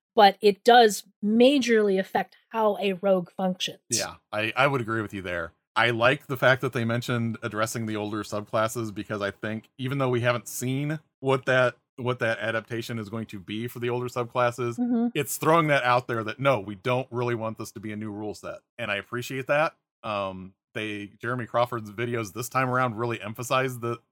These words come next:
Speaker 2: they want you to be able to still use something. Like, if you really wanted to use something from the twenty fourteen Player's Handbook 'cause you don't like what's gonna be in the twenty twenty-four, you could use that alongside something in the twenty twenty-four rules,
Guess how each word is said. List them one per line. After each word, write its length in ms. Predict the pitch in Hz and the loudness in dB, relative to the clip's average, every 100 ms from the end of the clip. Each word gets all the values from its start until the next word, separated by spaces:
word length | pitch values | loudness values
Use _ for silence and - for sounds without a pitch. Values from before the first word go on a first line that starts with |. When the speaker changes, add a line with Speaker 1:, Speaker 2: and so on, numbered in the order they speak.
| - | -8
Speaker 2:
they 260 | 123 120 113 | -2 -2 -4
want 300 | 104 131 131 | -6 -8 -6
you 80 | |
to 60 | 123 | -8
be 160 | 123 123 | -4 -4
able 200 | 127 123 | -4 -6
to 120 | 123 | -10
still 260 | - 123 120 | -10 -8 -6
use 260 | 117 120 | -6 -10
something. 360 | - 123 117 113 | -8 -8 -8 -6
Like, 160 | 113 - _ _ | -8 -8 _ _
if 140 | 160 160 | -6 -4
you 100 | 165 | -4
really 300 | 127 160 165 | 0 2 2
wanted 320 | 127 139 156 127 | 2 0 -2 -6
to 100 | 123 | -10
use 540 | 107 131 143 143 143 _ _ _ | -8 -8 -6 -8 -12 _ _ _
something 420 | - 143 135 143 139 | -6 -4 -2 -6 -4
from 260 | 135 127 | -6 -4
the 200 | 120 117 | -6 -6
twenty 240 | 113 131 127 | -8 -8 -8
fourteen 540 | 127 127 - 127 120 110 - | -8 -12 -10 -8 -10 -12 -8
Player's 260 | 123 123 | -4 -4
Handbook 320 | 123 123 120 120 | -6 -8 -8 -10
'cause 140 | 107 | -12
you 80 | 101 | -8
don't 240 | 110 117 | -8 -4
like 220 | 117 117 | -4 -4
what's 120 | 110 - | -6 -10
gonna 140 | 113 | -8
be 100 | 113 | -6
in 80 | 107 | -8
the 60 | |
twenty 240 | 107 117 113 | -8 -8 -8
twenty-four, 500 | 117 110 110 117 117 | -8 -10 -6 -4 -4
you 100 | 107 | -6
could 160 | 104 92 | -12 -10
use 140 | 113 | -6
that 140 | 110 104 | -6 -6
alongside 760 | 110 110 104 - 107 120 143 147 _ _ _ - | -4 -6 -6 -6 -4 -4 -6 -10 _ _ _ -4
something 280 | 156 151 151 | -2 0 -2
in 100 | 147 | -2
the 80 | 147 | -2
twenty 240 | 156 156 | -2 -4
twenty-four 480 | 151 151 135 151 147 | -2 -4 -4 -2 -2
rules, 400 | 143 147 147 139 | -2 -2 -4 -6